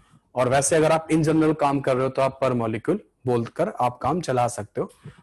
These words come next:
But अगर मुझसे आप कहोगे कि best क्या है, तो best मैं भाई कहूंगा हमारी केमिस्ट्री में तो mole बोलना चाहिए, है ना? तो total, total change in oxidation number per mole बोलिए या per mole-, per molecule समझाने में थोड़ा आसान रहता है, तो पहले per molecule समझाते रहते हैं,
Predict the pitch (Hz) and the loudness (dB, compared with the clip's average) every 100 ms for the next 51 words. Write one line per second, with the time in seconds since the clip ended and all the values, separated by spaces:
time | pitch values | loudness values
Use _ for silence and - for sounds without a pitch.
0 | - 143 143 151 151 147 160 156 156 165 | -2 0 2 4 2 2 0 2 2 0
1 | 156 139 139 147 - 165 160 139 131 131 | 0 0 0 -2 0 2 2 0 -2 -2
2 | 143 131 127 123 120 120 143 - - - | -2 -2 0 -2 -2 -2 -2 -4 -14 -20
3 | - 123 131 131 127 120 139 135 147 127 | -6 0 0 0 -4 -2 -2 -2 0 0
4 | 123 117 101 92 92 - 90 95 - _ | 0 -2 -4 -6 -10 -10 -10 -10 -14 _
5 | _ _ _ - 175 185 - _ _ - | _ _ _ -2 -2 -2 -8 _ _ -2
6 | 131 127 139 151 151 139 143 139 160 156 | -2 0 2 2 0 -2 -2 2 0 2
7 | 147 151 135 - 139 143 131 131 208 - | 2 2 0 -4 -4 -2 0 0 -2 -6
8 | - 143 147 143 143 139 135 208 - _ | -2 0 2 2 4 2 0 -2 -6 _
9 | _ _ - 127 170 175 151 135 117 113 | _ _ -10 -2 -2 0 0 2 0 2
10 | 147 160 156 170 175 170 - 143 139 156 | 2 4 4 2 2 0 0 -2 0 2
11 | 160 156 147 131 120 139 135 127 123 120 | 2 2 2 2 2 0 0 0 -2 -2
12 | 117 123 131 131 123 120 123 120 127 123 | -2 0 0 0 0 0 0 -2 -4 -2
13 | 120 127 131 139 113 180 | -2 0 2 0 0 -6